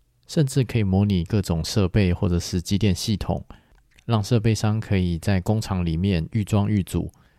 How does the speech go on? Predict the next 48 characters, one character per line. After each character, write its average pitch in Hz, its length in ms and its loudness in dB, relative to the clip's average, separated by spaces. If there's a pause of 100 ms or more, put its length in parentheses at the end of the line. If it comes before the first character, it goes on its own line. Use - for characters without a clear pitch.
(160)
再 104 160 -2
把 82 160 0
设 95 220 -2
备 90 220 0
运 90 180 0
到 85 160 0
工 92 220 0
地 92 120 0
现 85 220 -2
场。 - 260 -8 (580)
增 110 200 4
加 110 220 2
现 123 180 0
场 92 200 0
工 95 160 -2
作 98 160 0
的 80 80 0
效 87 260 0
率 85 140 0
还 80 120 -4
有 82 120 0
品 - 280 -6
质。 82 340 -4 (1040)
透 120 200 -2
过 107 300 0
Mason 113 420 0
的 90 100 -2
介 104 180 0
绍， 95 280 0
我 82 180 -4
们 80 200 -2
可 90 140 -2
以 85 100 0
知 90 180 -4
道 90 180 0
说， 101 300 0 (520)
在 101 200 0
绿 120 180 0
建 113 240 0
筑 90 380 0
还 92 220 -2
有 92 120 0
能 90 180 0
源 95 140 0
分 110 180 -2
析 113 160 -4
上 104 240 -2
面， 98 240 0